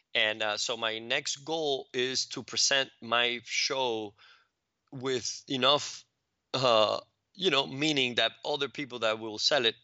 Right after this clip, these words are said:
understand what I'm coming from and, and present it with that value. Um, but nothing else. I mean, other than that, it's just developing my, my art, painting, you know,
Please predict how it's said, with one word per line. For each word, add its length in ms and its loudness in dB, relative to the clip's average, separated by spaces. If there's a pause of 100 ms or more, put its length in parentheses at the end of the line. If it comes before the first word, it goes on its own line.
understand 460 -2
what 100 0
I'm 200 -4
coming 280 -4
from 400 -2
and, 400 0
and 160 -2
present 400 -2
it 80 -4
with 160 -8
that 180 0
value. 360 -2 (1120)
Um, 560 -2
but 140 0
nothing 340 -2
else. 260 2
I 60 0
mean, 240 -2
other 180 2
than 140 0
that, 260 2
it's 80 -6
just 300 -4
developing 420 -4
my, 480 0
my 180 -2
art, 280 2
painting, 500 -2
you 80 -6
know, 300 -4